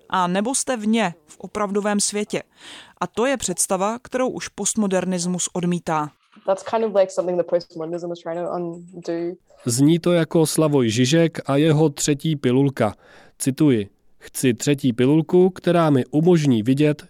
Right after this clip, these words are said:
Speaker 3: jak důležité jsou fantazie pro konstrukci reality.“
Speaker 2: I mean, how do you even know, right?
Speaker 1: Ano, možná ani nevíte, jak se dozvědět, jestli náhodou vy sám nejste uvězněn v jeskyni.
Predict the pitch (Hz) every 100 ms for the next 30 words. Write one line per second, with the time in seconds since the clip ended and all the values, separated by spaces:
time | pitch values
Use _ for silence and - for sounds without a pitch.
0 | - 120 107 110 127 151 156 143 151 147
1 | 160 - 127 101 - 131 139 139 131 127
2 | 131 - 110 - 117 110 117 110 - 113
3 | 107 101 95 95 - 101 - _ _ _
4 | - 190 185 196 190 196 185 160 170 180
5 | 147 - - - _ - - 220 180 165
6 | - 196 214 254 262 254 247 185 170 185
7 | 208 - 220 220 208 - - 208 196 196
8 | 208 196 226 233 196 - 214 214 214 202
9 | 208 226 233 233 - 214 190 175 170 -
10 | 185 180 180 180 180 175 180 - 202 180